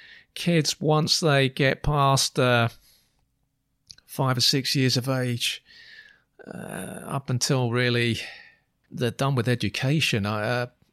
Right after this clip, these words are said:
I don't know. It's just not for me. I think I'd have found that really difficult if I'd, uh, if I'd been a a parent. And, yeah, it's, it's just a weird thing knowing that the line is ending with me, you know, there's, there's nothing coming up behind me, and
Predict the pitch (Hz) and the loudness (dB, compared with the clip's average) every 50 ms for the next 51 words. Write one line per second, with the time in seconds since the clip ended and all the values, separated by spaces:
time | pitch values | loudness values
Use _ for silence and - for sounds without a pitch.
0 | _ - - 101 147 175 170 170 170 151 123 110 123 - - 147 139 - - - | _ -12 -8 -4 -2 0 2 2 2 2 2 0 -2 -2 -2 0 0 0 0 0
1 | 165 151 - 180 165 165 - - 165 151 151 143 123 113 - - 123 127 143 147 | 0 0 0 0 -2 -2 -2 -2 0 2 2 4 2 2 0 -2 -2 -2 0 0
2 | 131 135 135 127 - - - 143 135 131 131 - 165 147 135 131 131 123 123 110 | 0 0 -2 -2 -2 -2 -2 0 0 0 0 0 2 2 2 4 2 2 0 0
3 | - _ _ _ _ _ - - - - - _ - - 131 117 - 131 117 - | -4 _ _ _ _ _ -20 -20 -20 -20 -20 _ 0 0 0 2 2 -2 -2 0
4 | 113 95 92 - - _ _ _ - - 120 - - 120 113 110 107 - _ - | 0 0 -2 -2 -6 _ _ _ -10 -10 -6 -2 0 0 0 0 0 -2 _ -2
5 | - 113 104 104 101 101 - - _ - - 143 - - 131 117 - 123 120 117 | 0 0 2 2 0 0 -4 -8 _ -10 -8 -6 -4 -2 -2 -2 0 0 0 2
6 | 107 104 101 87 - - _ _ _ _ _ - - - - _ _ _ _ _ | 2 0 0 -2 -4 -8 _ _ _ _ _ -20 -20 -20 -20 _ _ _ _ _
7 | - - - 135 131 123 117 104 98 92 110 135 - _ - - 120 117 107 110 | -10 -6 -2 0 0 2 2 2 0 -2 -4 -6 -12 _ -8 -6 -4 -4 -4 -4
8 | 110 107 104 104 104 104 117 - - - - - - - - - - - - - | -4 -6 -6 -6 -6 -8 -8 -8 -8 -8 -8 -10 -12 -12 -14 -18 -20 -20 -18 -10
9 | - 185 151 123 117 - - - 165 - - 220 175 - - 160 156 156 143 131 | -4 -2 0 0 0 0 -2 -2 -2 0 2 2 4 4 4 4 4 4 4 4
10 | - 170 156 143 135 131 131 127 127 123 120 120 - - 123 120 120 120 117 113 | 2 0 0 2 2 2 2 2 2 2 2 0 0 0 0 0 0 2 2 2
11 | 113 110 104 95 - 127 117 120 110 110 104 101 101 101 98 110 113 110 101 95 | 2 0 0 0 0 0 0 2 2 0 0 0 0 -2 -2 -2 0 0 0 0
12 | 92 92 92 101 101 104 98 98 92 95 - - 107 95 110 - 117 113 107 - | 0 0 0 0 0 0 0 -2 -2 -2 -2 -2 -4 -2 -2 -4 -4 -4 -4 -4
13 | - 120 101 98 101 - - 113 101 101 101 104 101 107 - - 92 95 95 98 | -4 -2 -2 -2 -4 -4 -4 -4 -4 -2 -2 -2 -2 -4 -4 -2 -2 -2 0 -2
14 | 95 98 98 95 92 95 92 92 90 90 90 92 | -2 -2 -4 -4 -4 -4 -2 -4 -4 -4 -6 -8